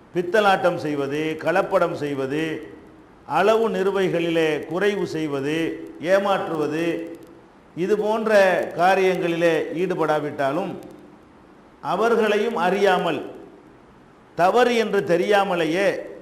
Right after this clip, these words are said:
பொருளாதாரம் சம்பந்தமான ஒரு விஷயத்தில் ரொம்ப அலட்சியமாக நடக்கிறார்கள். நபிகள் நாயகம் ஸல்லல்லாஹு அலைஹி வஸல்லம் அவர்கள் கடுமையாக எச்சரிக்கை செய்திருக்கிற அந்த விஷயம் என்னவென்று சொன்னால்,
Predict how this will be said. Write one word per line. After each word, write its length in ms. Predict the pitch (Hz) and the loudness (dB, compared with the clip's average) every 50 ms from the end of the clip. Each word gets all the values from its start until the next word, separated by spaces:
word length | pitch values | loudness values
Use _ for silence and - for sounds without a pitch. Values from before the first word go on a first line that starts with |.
| - - - - - - - - - | -20 -20 -20 -20 -20 -20 -20 -20 -10
பொருளாதாரம் 720 | - 170 196 196 226 233 233 233 220 214 208 202 202 196 190 | -6 -4 -4 0 2 4 4 6 6 6 6 6 4 2 0
சம்பந்தமான 960 | - 175 175 185 185 185 180 175 180 180 180 185 190 185 175 175 170 156 135 - - - - - - - - - - - - | -2 -2 -2 -2 -2 -2 -2 -2 0 0 -2 0 0 0 0 0 0 -2 -4 -8 -12 -16 -20 -20 -20 -20 -20 -20 -20 -18 -8
ஒரு 400 | 147 170 190 190 180 175 170 156 | -4 -2 0 0 2 2 0 0
விஷயத்தில் 580 | 151 165 160 170 196 196 185 - 202 196 220 208 | -2 -2 0 2 2 2 2 0 -2 -2 0 0
ரொம்ப 460 | 180 180 185 - 196 185 175 165 156 | -2 -2 -2 0 2 2 4 4 4
அலட்சியமாக 640 | 143 160 196 208 208 - 220 202 180 175 165 170 175 | 2 2 0 0 0 0 -2 -2 0 -2 -2 -4 -4
நடக்கிறார்கள். 640 | 180 160 147 147 147 139 139 135 127 117 117 113 - - - - - - - - - - - - - - - - - - - - - - - - - - - - - - - - - - - - - | -4 -4 -4 -6 -4 -4 -4 -4 -4 -4 -6 -10 -12 -14 -16 -20 -20 -20 -20 -20 -20 -20 -20 -20 -20 -20 -20 -20 -20 -20 -20 -20 -20 -20 -20 -20 -20 -20 -20 -20 -20 -20 -20 -20 -20 -20 -20 -16 -12
நபிகள் 340 | - 185 208 220 214 240 226 | -8 -6 -4 -2 0 0 2
நாயகம் 440 | 220 214 202 196 196 190 190 190 185 | 2 4 4 4 4 2 2 0 -2
ஸல்லல்லாஹு 440 | 165 175 185 190 190 196 190 185 175 | -2 0 0 2 4 4 4 6 6
அலைஹி 220 | 180 180 175 175 | 4 2 2 0
வஸல்லம் 240 | 175 180 170 165 165 | -2 -2 -4 -4 -4
அவர்கள் 440 | 165 165 165 156 165 196 208 202 - | -2 -2 -2 -2 0 0 0 0 0
கடுமையாக 960 | - 165 175 180 202 202 208 202 196 190 208 - 208 190 165 - - - - - - - - - - - - - - - | 0 -2 -2 -2 -2 -4 -2 0 2 2 2 4 2 2 2 0 -4 -8 -12 -14 -16 -20 -20 -20 -20 -20 -20 -20 -10 -6
எச்சரிக்கை 560 | 160 175 170 175 247 240 226 233 233 220 202 | -4 -4 -2 2 4 4 4 4 4 2 2
செய்திருக்கிற 840 | - 180 185 185 180 185 180 - - 175 170 165 156 139 120 - - | 2 2 0 0 0 -2 -2 -2 0 0 2 2 2 0 -2 -4 -8
அந்த 220 | - - 165 165 170 | -10 -8 -6 -4 -4
விஷயம் 340 | 160 160 - 180 180 175 160 | -4 -4 -4 -4 -4 -4 -4
என்னவென்று 380 | 156 160 165 156 151 143 143 | -6 -6 -6 -6 -6 -6 -8
சொன்னால், 460 | 135 135 131 139 160 180 180 147 - | -8 -8 -8 -4 -2 -2 -2 -2 -4